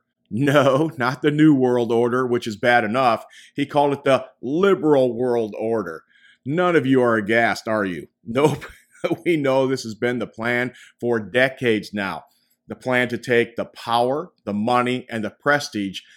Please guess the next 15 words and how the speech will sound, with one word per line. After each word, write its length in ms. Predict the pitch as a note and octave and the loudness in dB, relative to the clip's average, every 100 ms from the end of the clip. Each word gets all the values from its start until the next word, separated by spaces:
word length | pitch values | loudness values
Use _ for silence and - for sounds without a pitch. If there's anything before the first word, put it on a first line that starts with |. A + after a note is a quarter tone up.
| _ | _
that 160 | - - | -16 -16
comes 340 | - C#3+ C#3+ | -8 -6 -4
with 140 | B2 A#2 | -6 -6
this 200 | B2+ B2+ | -6 -6
type 280 | - B2+ B2 | -8 -6 -6
of 160 | F#2+ | -8
government, 500 | F2+ C3 A#2 G2 F#2+ - _ _ | -2 -2 -2 -8 -8 -14 _ _
and 180 | - A2 | -10 -8
to 160 | B2+ B2+ | -4 -4
us 180 | C3 C3+ | -4 -8
paupers, 540 | - C3+ C3+ - C#3 | -8 -6 -6 -8 -6
they 160 | B2+ B2 | -2 0
say, 400 | - C3 C3 C3+ _ _ _ | 0 0 0 -2 _ _ _
"Too 140 | G3 | 0
bad. 380 | D3+ C3+ G2 C#2+ | 4 4 4 -4